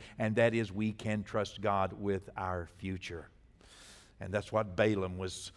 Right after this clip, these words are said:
declaring over the children of Israel, over the family of God. There he was declaring, "You can trust God. God is not a man that he should lie. He's not the son of man.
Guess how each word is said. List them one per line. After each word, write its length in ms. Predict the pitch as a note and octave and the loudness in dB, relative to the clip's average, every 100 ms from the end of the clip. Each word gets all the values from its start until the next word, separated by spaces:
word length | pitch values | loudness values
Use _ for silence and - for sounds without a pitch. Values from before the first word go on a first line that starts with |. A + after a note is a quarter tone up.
| - | -18
declaring 680 | - C#3 - D#3 D3+ C3+ A#2+ | -2 -2 4 8 8 8 4
over 280 | B2 A#2 A2 | 2 2 0
the 120 | A2 | -2
children 420 | A2+ - C3 A#2 A#2+ | -2 0 0 0 2
of 120 | A#2+ | 4
Israel, 360 | C#3+ A2+ A#2 - - | 4 6 4 2 6
over 260 | E3 G#3 G#3 | 10 10 10
the 100 | G3 | 6
family 540 | - A3+ A3 G3+ G3 | 8 8 8 10 10
of 140 | F#3 C#3+ | 8 12
God. 520 | G3 G3+ C#3+ C3+ A2+ - - - | 12 12 10 6 0 -6 -18 6
There 220 | D#3 A3+ | 12 12
he 100 | A3+ | 12
was 220 | A#3 A#3 - | 12 12 12
declaring, 500 | A3+ - A#3+ A3+ F#3+ - | 6 12 12 12 10 6
"You 220 | G#3 C#4+ | 12 12
can 220 | A#3 C4+ | 12 8
trust 460 | A3+ - C#4 - F#3+ | 8 10 10 10 10
God. 540 | G#3+ C4 G#3+ E3 D#3+ A#2+ - - - - | 12 12 12 10 2 -2 -12 -18 -14 12
God 240 | A3 C#4 | 12 12
is 140 | C4+ | 10
not 200 | G#3+ D4 | 10 12
a 60 | C#4 | 12
man 280 | C4 D4 C#4+ | 12 12 12
that 100 | B3 | 12
he 160 | C4+ | 12
should 220 | C4 - B3 | 8 6 8
lie. 580 | A#3+ C#4 C4+ A3 D3 C#3+ - - | 12 12 12 10 2 -8 -14 2
He's 180 | - C#4 | 10 10
not 200 | A#3 D4 | 12 12
the 100 | C#4 | 10
son 260 | G3+ D4 D4+ | 8 10 12
of 120 | C4+ | 10
man. 340 | B3+ A#3+ G#3 | 10 12 10